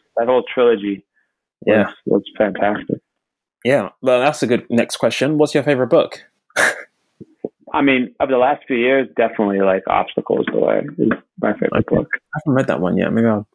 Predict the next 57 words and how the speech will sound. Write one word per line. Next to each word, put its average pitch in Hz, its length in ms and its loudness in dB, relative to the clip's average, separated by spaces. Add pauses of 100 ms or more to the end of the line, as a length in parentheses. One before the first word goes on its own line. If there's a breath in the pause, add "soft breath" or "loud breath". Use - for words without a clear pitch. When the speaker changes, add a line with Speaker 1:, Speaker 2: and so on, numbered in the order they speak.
(160)
Speaker 2:
put - 100 -2
that 65 100 0
up - 120 -4
the - 60 0
list. 92 280 0
Speaker 1:
It 139 80 2
was 165 140 2
the 160 200 -2
first. 160 220 0 (160)
It 165 140 0
was. 156 140 2 (100)
It 151 160 0
was. 151 240 2
I 139 60 0
mean, 143 220 0
you, 160 220 2
you 170 120 -4
have 160 120 0
to 185 80 -6
look 175 140 -4
at 139 80 0
Obstacles 139 440 -2
Away, 127 260 2
Ego's 127 280 -2
Enemy, 117 300 0
and 107 140 -2
Stillness 120 280 2
is 113 80 -6
the 104 80 -2
Key 113 240 0
as 104 100 0
a 92 60 -20
trilogy. 123 440 0
It's - 640 -16
like 151 120 2 (100)
Speaker 2:
Mm. 139 300 2
Speaker 1:
Star 123 320 4
Wars 98 340 -2 (140)
or 117 120 2
some 104 140 0
shit. 98 320 0
You 120 120 2
know, 117 120 0
<laughs> - 60 -4
it's 135 100 0
like 135 160 2
you 131 80 0
gotta, 135 240 2 (140)
you 127 160 -4
get. 131 180 2 (220)
They're 139 160 2
like, 143 180 0 (300)
they're 135 180 0
like 139 220 0
the 127 160 -10
same 147 320 0
book 135 220 2